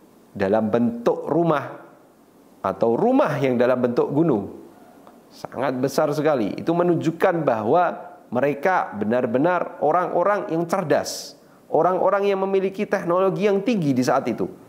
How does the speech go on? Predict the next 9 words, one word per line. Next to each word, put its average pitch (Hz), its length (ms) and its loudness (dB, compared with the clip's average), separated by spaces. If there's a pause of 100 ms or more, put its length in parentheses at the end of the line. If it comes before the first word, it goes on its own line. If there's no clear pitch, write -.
(280)
Bagaimana 165 520 0
gunung 196 560 0
bisa 131 320 -2
dibuat, 156 560 -2
dibentuk 143 880 -4
sebagai 139 480 0
rumah? 127 240 -2 (3000)
Poin 226 360 2
ketiga, 110 760 -2